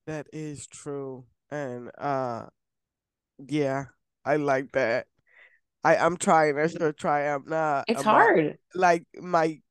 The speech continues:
Speaker 1: whole family has five kids, but me personally, not. And then with work, podcasting,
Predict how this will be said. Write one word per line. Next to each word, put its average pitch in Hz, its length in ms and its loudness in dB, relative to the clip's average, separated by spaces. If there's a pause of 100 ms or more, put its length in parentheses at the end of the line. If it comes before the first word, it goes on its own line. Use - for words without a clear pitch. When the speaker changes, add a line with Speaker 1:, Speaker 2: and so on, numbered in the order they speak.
(140)
Speaker 1:
whole 180 420 -2
family 180 640 -2
has 156 500 -2 (220)
five 156 440 0
kids, 165 640 -6
but 160 180 -4
me 151 200 -8
personally, 156 760 -6
not. 135 480 -6 (640)
And 151 540 2 (300)
then 143 560 2 (320)
with 156 200 0
work, 175 640 2 (500)
podcasting, 180 1200 0